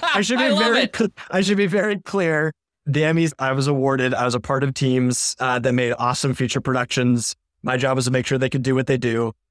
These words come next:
Speaker 1: Um, so the credit should go to mostly the creative work that <laughs> went into it.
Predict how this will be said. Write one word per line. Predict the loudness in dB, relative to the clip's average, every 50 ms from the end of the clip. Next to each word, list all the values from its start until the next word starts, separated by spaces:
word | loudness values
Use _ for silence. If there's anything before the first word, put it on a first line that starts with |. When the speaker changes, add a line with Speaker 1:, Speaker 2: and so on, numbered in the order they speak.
| _ _ _ -4
Speaker 1:
Um, | -2 0 2 2 2 0 0
so | 0 0 0 0
the | 0 -2 -4 -4 -4
credit | -2 -2 0 0 0 -2 -2 _ _ _ _ _ _ _ _ _ -14 -10 -6
should | -2 0 0 0
go | 2 2 2 2
to | 0 0 0 0 2 2
mostly | 4 4 4 2 2 0 0 0 0 0 0 -2
the | -4 -4 -6 -6
creative | -4 -2 -2 0 2 0 0 0 0
work | 0 -2 0 0
that | -2 0 0
<laughs> |
went | 2 2 2
into | 2 2 2 2 2 2
it. | 2 0 -2